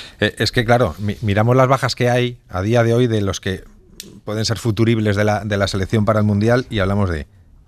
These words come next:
Nico Williams, Fabián, Gavi, que prácticamente nos hemos olvidado del Barça. Es cierto que viene de donde viene y probablemente, eh, venga sin ritmo. Carvajal, Barrios, Mikel Merino, Lenormand, Eric García, Pubil.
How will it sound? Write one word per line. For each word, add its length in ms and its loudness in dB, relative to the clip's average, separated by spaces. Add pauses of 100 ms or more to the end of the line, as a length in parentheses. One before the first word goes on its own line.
(140)
Nico 300 4
Williams, 600 -4 (320)
Fabián, 500 0 (320)
Gavi, 540 0
que 100 -12
prácticamente 480 -4
nos 140 -2
hemos 200 -2
olvidado 480 0
del 140 -6
Barça. 220 -2
Es 80 -12
cierto 220 -4
que 80 -2
viene 180 -2
de 40 -2
donde 240 -4
viene 200 -2
y 40 -2
probablemente, 540 0 (440)
eh, 140 -2
venga 280 2
sin 160 -2
ritmo. 400 -8
Carvajal, 600 0 (240)
Barrios, 800 -2
Mikel 400 0
Merino, 420 -2 (200)
Lenormand, 720 0 (540)
Eric 240 2
García, 460 -2 (380)
Pubil. 380 0